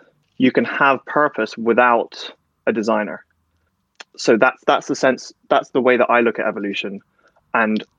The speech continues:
which is, which is actually worth thinking about more, because it's not obvious, because everyone can agree that the end product, life, life as we see it, is incredible. It's, it's like the, the end product is amazing and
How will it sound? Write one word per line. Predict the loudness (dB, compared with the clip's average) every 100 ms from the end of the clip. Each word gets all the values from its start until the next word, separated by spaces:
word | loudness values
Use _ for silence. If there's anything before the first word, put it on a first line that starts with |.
| _ _
which | 2 4
is, | 2
which | 2 2
is | 2
actually | 2 2 2 2 -2 0
worth | 2 2
thinking | 0 -4 0
about | 2 4 2 -2 _ _ _ _ -4
more, | 2 4 4
because | 2 0 0
it's | -2
not | 0 2
obvious, | 4 4 2 -2 -8 -20 _ _ _ _ _ _ -2
because | 2 4
everyone | 4 4 2 2
can | 0
agree | 4 4 6
that | 4 4
the | 2
end | 2
product, | 0 0 0 -6 -8
life, | 2 2 2 -4 0
life | 2 2
as | -2 -6
we | -2
see | 0
it, | 0 -4 _ _ _ _
is | -2 0
incredible. | -2 0 0 2 0
It's, | -2 -2 -4
it's | -4 -2
like | -4 0
the, | 2 2 -2 -20 _ -20 -6
the | 0
end | 0 2
product | 2 2 0 -2
is | -2 -4 -18 _ _ _
amazing | 0 2 2 0 -6 -6
and | -4 -4 -6